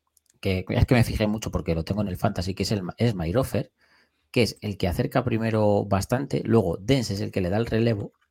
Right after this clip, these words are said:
Lo que pasa es que la diferencia entre uno y otro es que cuando llega el momento decisivo, Mayrhofer explota como un sapo, que no puede ni sprintar, y el cabrón de Dens gana la etapa.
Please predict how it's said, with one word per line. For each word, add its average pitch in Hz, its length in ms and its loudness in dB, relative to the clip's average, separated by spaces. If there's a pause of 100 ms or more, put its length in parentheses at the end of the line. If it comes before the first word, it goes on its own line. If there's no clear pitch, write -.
(100)
Lo 107 120 0
que 90 40 0
pasa 110 160 4
es 107 80 -6
que 98 240 -2
la 90 120 -4
diferencia 107 400 -2
entre 104 160 -4
uno 104 140 -4
y 107 80 -2
otro 104 160 -6
es 85 120 -6
que 85 160 -6
cuando 85 220 -4
llega 98 240 -2
el 101 100 -2
momento 98 500 -4
decisivo, 92 500 -4
Mayrhofer 87 520 -4 (120)
explota 98 500 -2
como 101 180 -2
un 107 40 -6
sapo, - 380 -2 (160)
que 95 100 -2
no 95 80 -4
puede 98 200 0
ni 98 100 -6
sprintar, 98 480 -2 (320)
y 104 180 0
el 90 120 -2
cabrón 92 300 -4
de 92 140 -4
Dens 104 200 -4
gana 85 160 -8
la 80 80 -14
etapa. - 240 -18